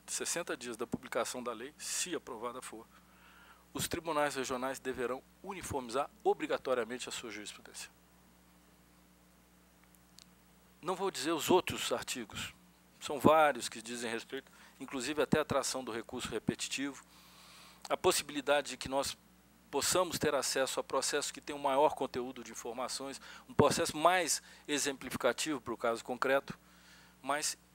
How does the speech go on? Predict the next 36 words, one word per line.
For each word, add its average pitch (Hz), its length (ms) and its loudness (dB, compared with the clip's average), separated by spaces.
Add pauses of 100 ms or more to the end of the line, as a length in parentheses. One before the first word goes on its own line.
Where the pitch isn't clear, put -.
(160)
em 170 100 -6
síntese, 143 640 -2
o - 60 -8
fundamental 139 680 0
é 120 60 0
que - 120 -6
ele 135 100 -4
obriga 123 460 -4
os 101 120 -6
tribunais 110 440 -4
a 117 40 -2
uniformizarem 104 580 -6
a 101 40 -12
jurisprudência. - 600 -12 (1000)
E 220 80 -2
quando 135 300 2
ele 120 100 -2
assim 139 180 -2
o 139 60 -6
fizer, 127 340 -4 (720)
se - 220 0
a 110 60 4
lei 107 160 0
for 107 220 -2
aprovada, 117 520 -4 (920)
a 156 100 -4
premissa 180 540 0
não 170 220 -2
é 185 80 4
que 175 120 -8
o 151 40 -10
Tribunal 156 520 2
Superior 135 640 -2
arroste 135 640 6
para 120 240 0
si - 300 -2